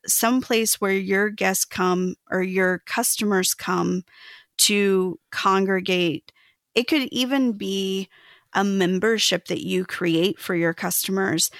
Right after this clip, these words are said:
And once a year, you get that group of members together to have a me-,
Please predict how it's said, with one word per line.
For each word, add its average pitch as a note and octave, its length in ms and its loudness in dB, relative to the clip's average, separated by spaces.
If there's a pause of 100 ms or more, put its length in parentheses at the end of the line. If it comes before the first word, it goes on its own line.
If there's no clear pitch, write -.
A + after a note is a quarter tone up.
(240)
And F#3+ 380 4
once G#3 420 2
a G#3+ 60 2
year, F#3+ 280 0
you F#3+ 300 -2
get F#3 280 0
that F#3+ 440 0 (240)
group G3 340 0
of F#3 140 0
members F#3 800 2
together F3 760 0 (560)
to F3 680 2 (360)
have F#3+ 300 2
a F#3+ 100 4
me-, F#3+ 200 2